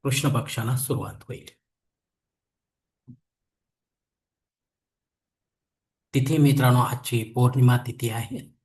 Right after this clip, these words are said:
उत्तर रात्री दोन वाजून सात मिनिटानंतर प्रतिपदा तिथीला सुरुवात होईल. वार गुरुवार आहे. नक्षत्र मित्रांनो, पूर्वाषाढा नक्षत्र आहे. उद्या पहाटे पाच वाजून छप्पन मिनिटानंतर उत्तर आषाढा नक्षत्राला सुरुवात होईल.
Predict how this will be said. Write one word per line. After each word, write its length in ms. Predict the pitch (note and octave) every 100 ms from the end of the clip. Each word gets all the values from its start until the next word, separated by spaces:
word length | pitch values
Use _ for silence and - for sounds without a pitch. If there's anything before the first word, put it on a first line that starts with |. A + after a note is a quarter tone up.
| _ _ _ _ _ _ _ _ _ _ _ _ _ _
उत्तर 240 | B2 - C#3
रात्री 360 | C3 C3 B2+
दोन 240 | B2 B2 B2+
वाजून 280 | B2+ B2 B2
सात 320 | - B2+ B2
मिनिटानंतर 500 | A#2 A#2 A#2 A2+ A#2+
प्रतिपदा 600 | A#2+ A#2+ B2 B2 A#2 B2
तिथीला 320 | A2 - A2+
सुरुवात 360 | B2 - G#2 -
होईल. 260 | - A2+ - _ _ _ -
वार 140 | A2+
गुरुवार 400 | A#2+ A2+ A2 A#2+
आहे. 420 | A#2 B2+ C3 - _ _ _ -
नक्षत्र 440 | B2 - C#3+ C#3
मित्रांनो, 440 | C3 B2+ B2 B2
पूर्वाषाढा 680 | B2 B2 A#2+ B2+ B2+ B2 B2
नक्षत्र 480 | A2 - - G#2+ A2+
आहे. 260 | A2 - _ _ _ _ _ _ _ _ -
उद्या 320 | A#2+ B2 A#2+
पहाटे 800 | - B2 C3 C3 C#3+ C#3+ - - _ _ -
पाच 260 | B2+ B2+
वाजून 440 | B2+ B2+ B2 C3 -
छप्पन 380 | B2+ B2+ C#3+
मिनिटानंतर 800 | C#3+ A#2+ A2+ A2+ A2 A2 - A2+ - _ -
उत्तर 220 | B2 C#3
आषाढा 420 | B2 A#2+ A#2+ A#2+
नक्षत्राला 600 | A#2 - C3 B2 A2+ A#2+
सुरुवात 420 | B2 B2 G2+ - -
होईल. 220 | B2 -